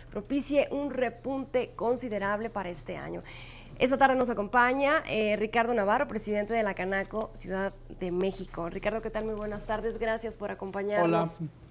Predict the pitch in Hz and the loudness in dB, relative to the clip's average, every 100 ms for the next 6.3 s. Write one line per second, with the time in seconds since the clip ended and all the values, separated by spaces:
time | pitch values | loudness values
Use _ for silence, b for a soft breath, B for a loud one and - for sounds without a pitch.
0 | 151 143 139 139 131 131 123 - - 127 | -10 -4 -2 -2 -4 -6 -6 -10 -10 -8
1 | 110 120 - 104 - 98 90 - 269 349 | -8 -10 -12 -12 -12 -12 -12 -2 0 2
2 | 320 349 311 226 233 277 269 320 330 247 | 2 2 2 -2 -2 -2 2 2 4 4
3 | 269 269 277 247 226 220 220 233 240 226 | 4 4 -4 0 0 2 2 2 0 -4
4 | 214 202 202 214 220 190 185 196 202 226 | -2 -2 0 -2 -4 -4 -2 -2 -2 -6
5 | 190 175 165 190 190 202 180 - 156 165 | -8 -12 -10 -10 -4 -4 -4 -8 -10 -8
6 | 165 190 190 | -6 -6 -6